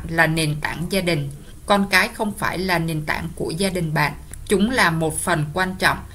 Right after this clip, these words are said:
nhưng không phải là những người nắm giữ cấu trúc gia đình. Phần quan trọng nhất của gia đình là bạn và bạn đời. Vợ chồng bạn mới là những người chịu trách nhiệm cho hạnh phúc gia đình. Những đứa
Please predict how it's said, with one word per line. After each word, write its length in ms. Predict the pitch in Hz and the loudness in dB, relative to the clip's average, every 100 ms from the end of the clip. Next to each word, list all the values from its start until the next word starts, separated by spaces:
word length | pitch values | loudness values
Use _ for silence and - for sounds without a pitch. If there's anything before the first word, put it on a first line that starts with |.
| - - | -12 -4
nhưng 220 | 226 226 | -2 -2
không 180 | 247 208 | -2 -4
phải 280 | - - - | 0 0 2
là 120 | 180 | -2
những 340 | 175 - 196 | -4 -2 -2
người 240 | 214 175 147 | 0 0 2
nắm 300 | 160 180 226 | 0 0 0
giữ 240 | - - - | -2 -2 -6
cấu 120 | 220 | -8
trúc 200 | - 254 | -8 -6
gia 120 | 208 190 | -2 0
đình. 240 | 175 147 139 - - - - - | 0 -4 -6 -12 -18 -20 -20 -18
Phần 280 | - 196 160 151 | -4 0 0 0
quan 200 | 196 190 | 0 0
trọng 240 | 190 - 175 | -2 -4 -4
nhất 160 | 247 - | -4 -6
của 120 | - | -8
gia 160 | - 180 | -2 0
đình 300 | 175 170 151 | 0 -2 -2
là 180 | 151 147 | -2 -2
bạn 280 | 156 151 - - | 2 2 0 -6
và 140 | 175 151 | -6 0
bạn 200 | 156 160 180 | 0 0 0
đời. 260 | 160 143 139 - - - - | 0 0 -4 -12 -16 -16 -2
Vợ 240 | 185 - | 2 2
chồng 260 | - 170 160 | 4 0 4
bạn 280 | 202 247 - - | 4 2 0 -4
mới 180 | 185 | -2
là 140 | 233 185 | 0 0
những 280 | 156 156 214 | 0 0 0
người 180 | 175 - | -2 -2
chịu 160 | - - | -6 -4
trách 240 | - 508 | -4 -2
nhiệm 280 | 202 175 208 | -2 -2 -2
cho 120 | - | -4
hạnh 200 | 202 190 | -2 -2
phúc 240 | - 240 - | -2 -2 0
gia 160 | 208 | 0
đình. 300 | 190 180 151 151 - - - - - - | 0 0 -2 -4 -10 -14 -16 -14 -8 -2
Những 260 | 165 196 | 0 2
đứa 140 | 202 | 2